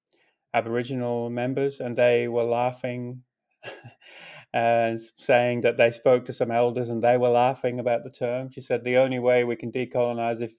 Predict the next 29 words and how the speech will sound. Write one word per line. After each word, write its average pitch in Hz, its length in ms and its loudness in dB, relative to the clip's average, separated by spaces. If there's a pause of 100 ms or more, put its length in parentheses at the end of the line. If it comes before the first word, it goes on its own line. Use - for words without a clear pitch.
you 123 160 -10
bastards 120 500 0
go 120 180 -2
back 123 340 0
and 123 180 -12
<laughs> 156 420 0
go 254 140 10
back 233 280 0
where 233 100 2
you 214 120 -2
came 208 380 -4
from." 180 240 0 (420)
<laughs> 220 120 6
So, 180 380 6 (460)
yeah, 151 220 6
it's 127 160 -4
a 156 60 -4
ridiculous 156 520 -2
term, 165 500 0 (640)
um, 123 640 4
because, 135 320 2
uh, 131 80 6
you 131 160 -2
can't 139 260 2
decolonize 117 720 -6
something 117 400 -12
that's 113 180 -14
been 117 220 -14
colonized, 117 720 -12